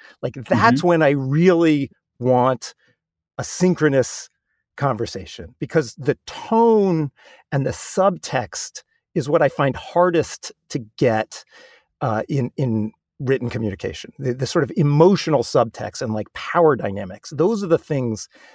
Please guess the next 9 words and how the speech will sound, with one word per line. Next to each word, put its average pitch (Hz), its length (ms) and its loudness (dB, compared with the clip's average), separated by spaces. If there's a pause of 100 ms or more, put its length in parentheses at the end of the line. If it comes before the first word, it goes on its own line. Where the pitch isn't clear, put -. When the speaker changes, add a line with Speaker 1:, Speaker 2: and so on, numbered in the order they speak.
Speaker 1:
that 131 100 -4
I 120 60 -2
find 123 340 -4
really 143 260 2
hard 107 600 2 (800)
in 117 160 -2
writing 98 400 -2
at - 160 -10
work. 90 400 -12